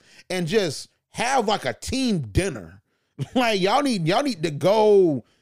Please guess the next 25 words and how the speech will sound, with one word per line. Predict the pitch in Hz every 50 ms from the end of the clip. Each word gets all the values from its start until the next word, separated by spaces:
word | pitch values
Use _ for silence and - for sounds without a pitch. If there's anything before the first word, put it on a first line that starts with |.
| _ _
man, | - 156 175 170 170
man, | 180 170 139
go | 135 202 269 269
ride | 277 277 269 196
a | 156 139
roller | 131 123 139 196 269 254 185 156
coaster | - - 156 143 - - 151 139
or | 123 123
something. | 117 - 151 139 127 123
Like, | 123 120 117
y'all | 123 180 285
need | 339 302 175 120
to | 113 104
bond. | 104 90 - 117 151 180 139 110 95 80 82 - _ _ _ _
Y'all | - 160 220 302
need | 330 254
to | 208
create | 170 - - 190 190 190 180 147 117 101
memories. | 98 101 131 180 190 143 127 117 107 101
Y'all | 180 226 285
need | 320 294 190 156 135 117 104
some, | - 120 117
a | 110 104
chemistry | - - - - 247 277 262 240 - - - 196 190 180 160 139
experiment | 131 - - - 165 156 135 127 113 110 107 92 -